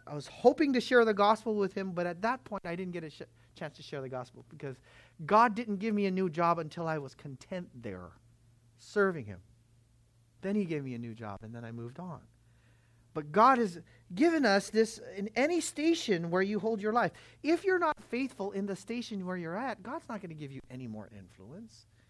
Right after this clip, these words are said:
He's not gonna give you any more to, uh,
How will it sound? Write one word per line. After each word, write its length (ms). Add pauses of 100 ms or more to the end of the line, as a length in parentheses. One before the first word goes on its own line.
(200)
He's 80
not 140
gonna 100
give 180
you 160
any 220
more 400 (340)
to, 320
uh, 40